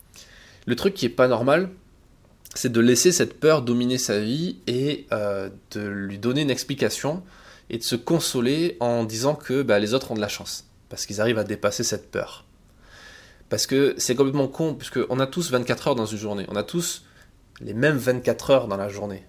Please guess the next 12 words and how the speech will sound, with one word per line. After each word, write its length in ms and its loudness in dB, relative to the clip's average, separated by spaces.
on 80 -6
a 80 -2
tous 300 -4
les 80 2
mêmes 220 2
chances 640 -2
de 200 -14
base, 500 4
euh, 140 -4
dans 120 -4
le 60 -6
sens 440 -4